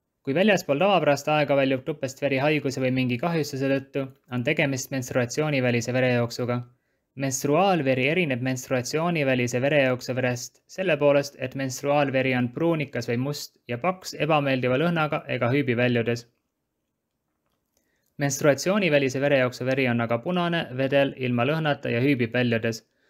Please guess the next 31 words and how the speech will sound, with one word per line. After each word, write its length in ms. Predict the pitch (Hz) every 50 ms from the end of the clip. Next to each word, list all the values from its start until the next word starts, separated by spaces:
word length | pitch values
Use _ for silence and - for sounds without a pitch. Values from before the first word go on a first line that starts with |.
| _ _ _ _ _ _ -
Alus 300 | 208 233 214 151 - -
emakast 380 | 165 185 170 131 - 135 127 -
väljuva 280 | 135 131 127 123 123 123
vere 160 | 151 151 151 135 120
puhul 240 | 127 123 123 127 123
on, 60 | 123 123 123
et 100 | 127 123 -
tegemist 440 | 160 160 160 135 127 123 123 -
on 80 | 131 123
menstruatsiooniga, 880 | 123 127 123 123 - 127 120 117 - - 143 151 156 143 135 123 135 135 131 - -
kuna 200 | - 131 127 123
see 180 | 123 151 156 160 156
on 100 | 139 127
siinkohal 440 | 139 147 143 135 120 120 117 117 123
loomulik 440 | 131 139 139 131 120 117 117 - -
veri 180 | 123 120 120 120
seni, 280 | 123 170 170 175 170 165
kuni 300 | - 131 127 135 160 170
esineb 320 | 170 160 139 127 123 -
tõend, 260 | - 165 170 165 147 131
et 120 | - -
tegemist 460 | - 147 147 135 123 123 120 - -
on 100 | 123 123 123
menstruatsioonivälise 960 | 123 120 - 120 117 113 - 147 151 156 147 131 123 120 117 117 113 123 120
verejooksuga. 600 | 127 127 127 120 120 117 - - - 117 113 120 120 - _ _ _ _ _ _ _ _ _ _ _ _ -
Ja 80 | 139 139
menstruatsiooniväline 1000 | 139 139 - - 147 143 139 - 185 208 220 196 165 139 127 123 120 123 123 131
verejooks 420 | 151 156 151 139 131 123 - -
on 80 | 127 123
nagu 160 | 120 - 123
haigus 400 | 135 151 151 135 117 120 120 -